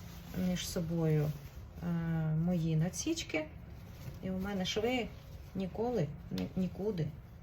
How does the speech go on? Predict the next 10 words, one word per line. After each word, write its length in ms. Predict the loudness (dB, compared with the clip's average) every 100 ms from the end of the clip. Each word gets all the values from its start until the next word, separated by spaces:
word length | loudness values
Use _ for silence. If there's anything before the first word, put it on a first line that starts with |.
| -14 -10 -4
не 100 | -2
підуть 380 | -2 -4 -2
і 40 | 0
не 100 | 0
перекрутяться. 760 | 0 0 0 -2 -2 -6 -6 -8 -8 -14 -14 -16 -16 -16 -16 -16 -14 -14 -14 -14 -14 -14 -8 -2
Ось. 240 | -2 -4 -8 -12 -12 -12 -12 -12 -12 -12 -12 -12 -12 -14 -14 -14 -12 -12 -12 -14 -16 -16 -16 -14 -14 -14 -14 -14 -6
Бачите? 400 | -6 -4 -6 -6 -6 -12 -14 -16 -16 -16 -14 -16 -16 -16 -14 -16 -12 -6
Одна 300 | -4 -2 -4 -8 -12 -14 -14 -12 -14 -14 -14 -12 -4
і 40 |
друга. 420 | -2 0 -2 -2